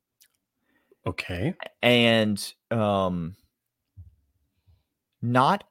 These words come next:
Speaker 2: always showing us the highest caliber of football when
Speaker 1: There
Speaker 2: they
Speaker 1: it is.
Speaker 2: have
Speaker 1: That's
Speaker 2: experience.
Speaker 1: my, my man out here, and when he looked, he looked back at the people that are left, and instead of saying,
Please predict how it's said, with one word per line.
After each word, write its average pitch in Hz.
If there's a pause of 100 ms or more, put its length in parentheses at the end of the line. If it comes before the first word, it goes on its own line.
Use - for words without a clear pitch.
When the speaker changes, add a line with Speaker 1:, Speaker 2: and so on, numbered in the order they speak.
Speaker 2:
always 110 (2250)
showing 151
us 143
the 123
highest 131
caliber 110
of 92
football 85
when 117
Speaker 1:
There 104
Speaker 2:
they 101
Speaker 1:
it -
is. 80
Speaker 2:
have 101
Speaker 1:
That's 85
Speaker 2:
experience. 117
Speaker 1:
my, 113
my 123
man 151
out 139
here, 131
and 117
when 123
he 127
looked, 147
he 139
looked 196
back 170
at 170
the 143
people 160
that 147
are 135
left, 120
and 139
instead 165
of 180
saying, 117